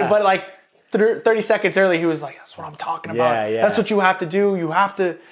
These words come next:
Speaker 1: be there for each other." And, and that is what they said. That's what a Marine Corps infantryman does.
Speaker 2: Yeah,
Speaker 1: So.
Speaker 2: yeah.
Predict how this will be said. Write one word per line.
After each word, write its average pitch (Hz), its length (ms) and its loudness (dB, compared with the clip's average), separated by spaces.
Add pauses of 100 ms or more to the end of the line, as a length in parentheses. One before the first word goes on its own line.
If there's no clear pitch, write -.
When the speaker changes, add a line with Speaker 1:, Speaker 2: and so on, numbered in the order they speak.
(160)
Speaker 1:
be 208 120 2
there 202 160 2
for 196 160 0
each 175 200 0
other." 190 240 4
And, 165 240 -4
and 139 320 -10 (280)
that 170 160 2
is 180 160 2
what 160 320 -2
they 139 320 -2
said. 160 220 0
That's 147 200 2
what 165 120 2
a 156 60 4
Marine 147 280 -8
Corps 143 420 -2
infantryman 143 500 -8
does. 156 300 -6 (140)
Speaker 2:
Yeah, 92 240 -8
Speaker 1:
So. - 160 -10
Speaker 2:
yeah. 87 280 -10